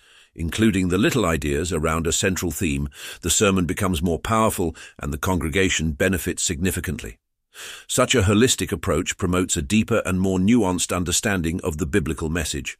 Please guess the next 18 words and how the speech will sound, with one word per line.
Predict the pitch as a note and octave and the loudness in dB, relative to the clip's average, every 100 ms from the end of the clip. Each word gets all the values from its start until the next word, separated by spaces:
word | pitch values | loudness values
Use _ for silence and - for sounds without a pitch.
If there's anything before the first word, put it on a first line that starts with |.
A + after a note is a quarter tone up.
| _ _ _ | _ _ _
However, | G2 G2 F2 D#2 - - - | 4 4 4 0 -4 -20 -8
achieving | E2+ - C3+ A#2+ F2+ | -2 4 4 6 4
this | F2+ G#2 | 2 2
level | G2 F2 F2 | 0 0 0
of | E2 | 0
integration | E2+ F2 G2 F2 E2+ D2+ - - | -2 0 2 2 0 -4 -6 -6
requires | F#2+ A2 G2+ F#2 | -2 0 2 0
a | F#2 | 0
preacher | B2 G#2+ - | -2 0 -2
to | - | -4
possess | E2+ D#2+ F#2 - | -4 0 0 0
both | F2+ E2+ | -2 0
a | E2 | -2
comprehensive | - - A2+ G2 F#2+ F#2 F2+ C#2+ | -2 -4 0 0 0 0 -2 -2
grasp | F#2 F2+ - | 0 0 -2
of | D#2+ C#2+ | -4 -6
the | |
text | C#2 A#2+ A#2+ - | 0 0 0 -2